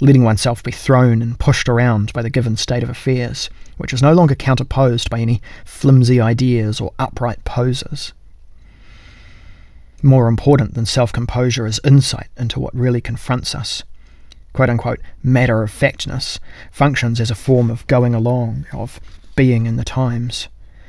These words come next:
Don't fall behind. Don't let any resentments grow. Don't cherish any old values, but look to see what the state of affairs is now and what is to be done. We cannot live off the good old values.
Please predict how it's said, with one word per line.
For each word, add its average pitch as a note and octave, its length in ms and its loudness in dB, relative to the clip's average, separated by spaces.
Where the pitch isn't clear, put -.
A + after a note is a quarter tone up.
Don't C3+ 220 2
fall C3 200 4
behind. B2+ 560 -2
Don't D3 160 2
let C#3+ 120 6
any C3+ 160 8
resentments B2 580 0
grow. B2 320 -10
Don't C#3 220 2
cherish C3+ 380 4
any B2 160 2
old B2 200 4
values, B2 520 0
but - 140 0
look D#3+ 180 2
to - 120 -4
see C3 240 4
what A2+ 140 -4
the D3+ 60 -10
state B2+ 280 2
of B2 80 0
affairs B2 360 0
is A2 200 -4
now A#2+ 280 -2
and A2+ 240 -6
what A#2+ 160 4
is A#2 160 -2
to - 60 -4
be A2 120 -2
done. A2+ 340 -2
We C3 120 2
cannot C3+ 300 4
live B2 220 4
off A2+ 220 -2
the A#2 200 -6
good A#2+ 220 6
old A2+ 280 4
values. A#2 680 -4